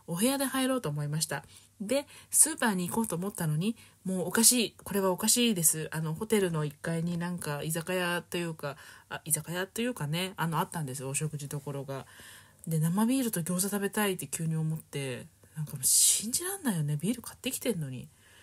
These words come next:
で、多分私っていつもそうなんだけど、あ、これコーヒーサービスね。こういう居酒屋とかさ、お店行くじゃん。ビール一杯ってことないんだよね。多分なんだけど、ビール二杯ぐらいとハイボールとか飲んでる気がする。で、も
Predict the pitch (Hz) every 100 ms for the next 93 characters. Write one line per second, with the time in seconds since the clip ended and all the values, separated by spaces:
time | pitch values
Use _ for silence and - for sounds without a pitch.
0 | - - - _ 202 196 302 247 185 -
1 | - 466 392 392 - 302 277 240 190 160
2 | 156 147 156 147 143 156 175 170 160 170
3 | 170 175 147 135 131 147 - - - -
4 | - - - 370 427 427 392 - - 220
5 | 381 381 392 392 392 202 - 156 147 185
6 | 233 240 226 - 214 151 127 - _ _
7 | _ - - _ - - 311 233 254 -
8 | 220 165 160 151 165 214 156 107 113 120
9 | 151 - - - - - - - 480 403
10 | 320 262 240 220 196 285 247 208 208 240
11 | 240 247 226 196 180 226 254 262 208 170
12 | 156 160 165 156 143 - 147 151 165 165
13 | 170 190